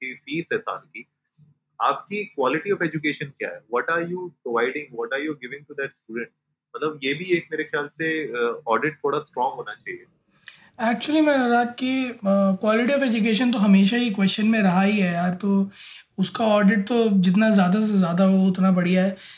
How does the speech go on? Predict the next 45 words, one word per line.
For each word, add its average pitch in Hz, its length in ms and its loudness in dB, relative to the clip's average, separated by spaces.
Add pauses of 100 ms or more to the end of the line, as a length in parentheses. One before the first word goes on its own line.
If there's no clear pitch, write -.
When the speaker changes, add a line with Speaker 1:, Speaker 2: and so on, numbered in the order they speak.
Speaker 2:
साथ 220 300 0
ही 311 40 0
साथ, 320 400 0
अ, - 20 -6
मुझे 220 360 2
लगता 277 240 0
है 311 60 2
कि 311 80 2
अगर 302 200 2
ये, 311 280 0
अ, 311 140 -8
रैपिड 202 540 2
पेस 247 240 0
पर, 269 240 0
अ, 202 560 0
इसका 208 220 0
साफ़ 208 300 0
करना 240 240 0
शुरू 226 280 0
करते 208 240 0
हैं 214 80 0
ना, 247 120 2 (200)
तो - 240 -6
एक 240 100 -2
रिकवरी 214 440 2
मैकेनिज्म 208 520 0
भी 214 60 0
बहुत 190 200 6
ज़्यादा 185 240 4
ज़रूरी 170 400 0
है, 170 160 -8 (300)
क्योंकि 214 220 2
ऐसे 240 320 0
अगर 247 220 2
आप 226 240 -2
यूनिवर्सिटीज 226 600 2
हटाते 196 400 2
चले 214 200 2
जाओगे, 208 560 0
तो 202 120 0
डिग्रियाँ 202 460 6
रद्द 202 220 6
होती 202 180 4
चली 202 240 2
जाएंगी, 214 380 2